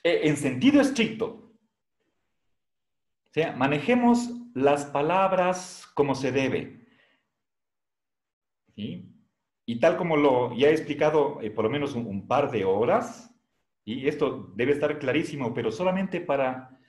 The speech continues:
para reforzar, ¿sí? Y que no haya absolutamente ningún error, ¿sí? Lo que estoy señalando con el dedo, ¿qué son?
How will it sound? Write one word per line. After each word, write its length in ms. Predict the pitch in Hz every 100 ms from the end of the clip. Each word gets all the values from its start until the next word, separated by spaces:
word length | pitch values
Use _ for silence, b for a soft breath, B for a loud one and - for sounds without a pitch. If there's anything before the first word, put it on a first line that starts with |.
| b
para 240 | - 151 147
reforzar, 960 | 196 202 175 - - 185 185 110 - - _ _ _ _ _ _
¿sí? 240 | 120 147 -
Y 120 | 120
que 120 | 131
no 80 | 139
haya 280 | 170 165 -
absolutamente 680 | 120 135 151 156 156 156 139
ningún 300 | 120 165 151
error, 520 | 123 127 78 - - _ _ _ _
¿sí? 340 | - - - _ _ _ _ _ _ _ _ _ _ _ _ _ _ -
Lo 220 | 104 117
que 100 | 120
estoy 260 | 120 170
señalando 580 | 165 143 123 131 156 139
con 160 | 143 139
el 140 | 113
dedo, 280 | 110 - 107
¿qué 140 | 139
son? 420 | 135 90 80 -